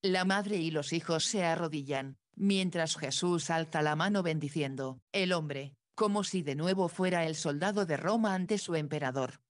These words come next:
se cuadra, saludando a la romana, y se ponen en marcha. Después de unos metros, Jesús pone la mano en el hombro de Santiago. "Una vez más aún, la cuarta de hoy, te hago la observación de que esta no es una derrota,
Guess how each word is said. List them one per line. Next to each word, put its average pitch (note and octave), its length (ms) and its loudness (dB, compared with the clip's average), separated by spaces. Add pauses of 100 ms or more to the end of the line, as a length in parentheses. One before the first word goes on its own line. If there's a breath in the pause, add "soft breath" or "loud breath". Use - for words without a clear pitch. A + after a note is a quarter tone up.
se E3+ 240 -2
cuadra, C#3 480 -2 (160)
saludando E3+ 720 0
a D#3+ 80 4
la D#3 120 2
romana, C3 540 -2 (140)
y G#3 140 0
se D3+ 200 -2
ponen G#3+ 340 0
en D#3+ 140 0
marcha. C3+ 540 -4 (200)
Después F3 600 0
de D3 100 0
unos E3+ 320 -2
metros, C3 560 -6 (180)
Jesús D3 600 -2
pone F3+ 300 2
la D3 120 2
mano G#3+ 320 2
en F3 160 0
el D3 140 -2
hombro F#3 340 2
de E3 140 0
Santiago. C#3 800 -4
"Una A3+ 320 4
vez G3+ 240 0
más G3 320 0
aún, C#3+ 400 0 (160)
la F3 220 2
cuarta F#3+ 420 0
de C3+ 160 -2
hoy, B2+ 260 -4 (140)
te E3 180 2
hago F#3+ 220 2
la D#3+ 180 2
observación D#3+ 800 -2
de E3+ 140 -2
que D#3+ 240 2
esta G3 260 -2
no F3+ 180 0
es F#3 200 -2
una E3+ 180 0
derrota, C#3 560 -4